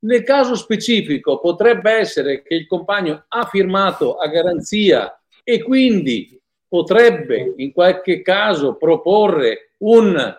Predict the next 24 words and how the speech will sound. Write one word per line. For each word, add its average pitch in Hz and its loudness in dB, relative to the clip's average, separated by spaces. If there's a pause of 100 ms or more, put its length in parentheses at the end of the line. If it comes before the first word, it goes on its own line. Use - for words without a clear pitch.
piano 180 0
del 165 0
consumatore, 165 -2
ammesso 151 -4
che 147 -6
sia 170 -4
un 156 -8
consumatore, 131 -8 (340)
potrebbe 233 2
difendere 233 2
la 147 0
propria 156 -4
casa 170 -4
con 160 -8
un 151 -4
piano 175 -4
del 156 -2
consumatore, 147 -8 (300)
potrebbe 240 2
avere 208 2
semplicemente 170 -2
essere, 143 -4
aver 180 0
prestato, 180 -4